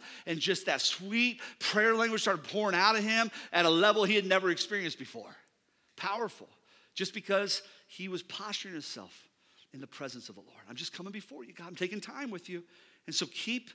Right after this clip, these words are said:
yourself in an elevated position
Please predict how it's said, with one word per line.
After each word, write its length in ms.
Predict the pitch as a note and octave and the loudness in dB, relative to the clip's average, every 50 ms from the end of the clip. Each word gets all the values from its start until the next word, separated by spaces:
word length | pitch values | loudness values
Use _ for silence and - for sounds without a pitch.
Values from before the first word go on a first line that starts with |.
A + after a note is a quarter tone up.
| _ _ - - _ _ _ _ _ _ _ | _ _ -20 -20 _ _ _ _ _ _ _
yourself 400 | - F3 F3+ - - A3 F#3 - | -8 -4 -2 -2 0 -2 -4 -4
in 60 | E3+ D3+ | -4 -6
an 160 | C#3+ C#3+ D3 - | -6 -6 -6 -2
elevated 640 | D3 D#3+ F#3+ G#3+ A#3 A3 D#3+ F3 F3 F3 E3+ E3 E3 | 0 0 0 2 0 -2 -2 -2 -4 -2 -4 -6 -8
position 600 | - C#3+ B2 G#2+ A#2+ C3+ C3 - - - B2 A2 | -12 -14 -14 -8 -8 -6 -4 -4 -4 -4 -8 -12